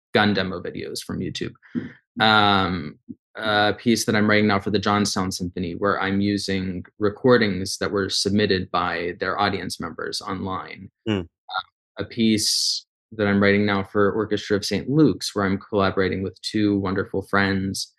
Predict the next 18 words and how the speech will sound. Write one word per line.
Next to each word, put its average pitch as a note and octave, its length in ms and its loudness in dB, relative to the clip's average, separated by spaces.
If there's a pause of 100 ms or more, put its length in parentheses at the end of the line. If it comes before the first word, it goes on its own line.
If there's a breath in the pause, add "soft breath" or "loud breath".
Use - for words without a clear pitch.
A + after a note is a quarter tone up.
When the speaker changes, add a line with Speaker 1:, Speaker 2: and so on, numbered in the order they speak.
(380)
Speaker 1:
violinist F#2+ 520 0
writers, F#2 600 0
uh, F#2 140 -2
Ling G2 240 -2
Ling G2 200 -4
Huang F2+ 500 -4
and F2+ 420 -6
Giancarlo F#2 560 -4
Lara, F#2 480 -4 (520)
um, F2 600 0
exploring G2+ 600 2
themes G2 840 0 (240)
in A2+ 160 6
life G#2 400 4
of F2+ 240 -4 (120)
burnout, G#2 440 4
mental G2 240 -2
health, F2+ 320 -6